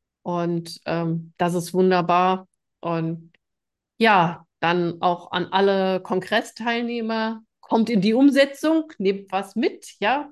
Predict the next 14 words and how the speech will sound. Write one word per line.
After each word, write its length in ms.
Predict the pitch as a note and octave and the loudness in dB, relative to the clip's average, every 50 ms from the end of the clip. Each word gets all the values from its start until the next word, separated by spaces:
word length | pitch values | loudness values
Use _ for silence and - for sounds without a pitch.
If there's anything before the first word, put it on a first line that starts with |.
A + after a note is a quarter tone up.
| _ - | _ -8
probiert 420 | - G#3 A3+ B3 C4 C4 C4 - | -6 -4 -2 -2 -2 -2 -2 -2
aus, 320 | - A#3 C#4 E4+ F4 E4+ - | -2 0 0 0 -2 -4 -6
geht 200 | - C#4+ D4 D4 | -8 -6 -4 -4
da 80 | - | -6
auch 120 | C4 C4 - | -6 -6 -6
ganz 200 | B3+ A#3 A#3+ - | -6 -8 -8 -8
spielerisch 560 | - - C#4 D#4 D4 B3+ A3+ G#3+ F#3+ G3 - | -8 -2 -2 0 2 2 0 0 -2 -6 -8
dran. 240 | - - G#3 G#3 G#3 | -8 -8 -6 -4 -4
Das 160 | G#3 - - | -6 -4 -4
hat 160 | G#3 G#3 - | -6 -4 -2
jetzt 200 | G#3+ G#3 G#3+ - | -6 -6 -4 -4
nichts 220 | A3 G#3+ A3 - | -4 -4 -4 -4
mit 240 | - G#3 G3+ G#3 - | -4 -4 -4 -4 -2
irgendeinem 420 | - A3 A3 G#3+ G#3+ G#3 G3+ G3 | 0 0 0 2 0 0 0 0